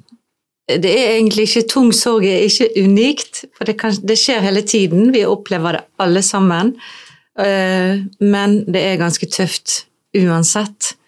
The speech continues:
Eh, jeg har hørt masse tunge, tøffe historier. Jeg har opplevd en del selv. Eh, men smerten er på en måte den samme. Vi gjenkjenner smerten,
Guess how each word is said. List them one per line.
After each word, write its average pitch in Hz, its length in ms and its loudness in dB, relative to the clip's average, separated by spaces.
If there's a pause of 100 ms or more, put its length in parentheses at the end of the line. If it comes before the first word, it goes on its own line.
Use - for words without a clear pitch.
(460)
Eh, 175 340 2
jeg 190 80 -2
har 185 80 0
hørt 208 160 -2
masse 185 300 -2
tunge, 180 340 2 (140)
tøffe 165 260 -4
historier. 160 560 0
Jeg 196 80 0
har 170 100 2
opplevd 160 280 -2
en 156 100 0
del 151 160 -2
selv. 165 460 0 (600)
Eh, 156 520 0 (500)
men 180 160 0
smerten 202 540 -2
er 214 60 -2
på 214 120 -8
en 175 80 2
måte 175 160 -4
den 180 80 0
samme. 175 400 0
Vi 185 160 2
gjenkjenner 185 480 -2
smerten, 160 600 -4